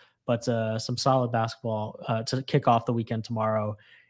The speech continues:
and, uh, and kinda mixed in with all the college football that's, that's gonna go on this weekend.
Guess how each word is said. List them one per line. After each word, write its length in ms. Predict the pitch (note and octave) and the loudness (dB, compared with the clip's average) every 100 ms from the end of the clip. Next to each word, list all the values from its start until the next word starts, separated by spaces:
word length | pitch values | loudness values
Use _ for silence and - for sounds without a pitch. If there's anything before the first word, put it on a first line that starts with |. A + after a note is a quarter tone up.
| C3 | -4
and, 280 | A#2 A2 A#2 | -2 0 0
uh, 180 | A2 A#2+ | 0 0
and 140 | B2+ | 4
kinda 220 | C#3 C3 | 4 6
mixed 340 | B2 B2 - C3 | 4 2 2 2
in 180 | A#2+ | 2
with 140 | A2+ A2+ | 0 -2
all 140 | G#2+ | -2
the 40 | A2 | -2
college 300 | A2+ G#2+ - | -4 -4 -6
football 460 | A#2 - A2 G#2 | -8 -4 -2 -2
that's, 360 | B2 A#2+ - - | -4 -2 -2 -2
that's 240 | - B2 | -2 -4
gonna 200 | - A#2+ | -4 -6
go 160 | A#2 A#2 | -4 -6
on 220 | C3 D3+ | -6 -6
this 200 | D3 - | -8 -8
weekend. 300 | D#2 - - | -8 -10 -10